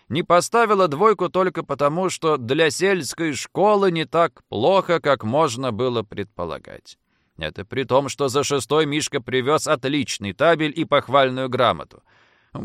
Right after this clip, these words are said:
Правда, за первое сочинение «Мои каникулы» Мишка писал дорогу в поезде до Москвы,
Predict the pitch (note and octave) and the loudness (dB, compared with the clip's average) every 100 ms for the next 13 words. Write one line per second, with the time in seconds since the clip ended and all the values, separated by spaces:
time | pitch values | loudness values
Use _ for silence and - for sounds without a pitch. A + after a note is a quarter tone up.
0 | G2+ A#2 E3 D#3 E3 C#3 D#3+ F3 F3 E3 | -6 2 2 2 0 0 2 2 2 2
1 | D#3 D#3 - D#3 E3+ D#3+ D#3 D#3 C#3+ D3+ | 0 -2 -4 -2 -2 0 0 0 0 0
2 | D3 A2+ D#3 A3 A#3+ G2+ - - - - | 0 0 -2 -2 -6 -8 -10 -16 -20 -18
3 | - G#2+ G2 - F#2 G#2+ G2 A#2+ G#2+ A2 | -10 -6 -6 -6 -10 -8 -2 0 2 2
4 | A#2+ G#2 F#2 - A#2 G2+ G#2 G2 G2+ G#2 | 0 -2 -6 -2 -2 0 -2 -4 -4 -4
5 | C3+ F#3+ | -4 -2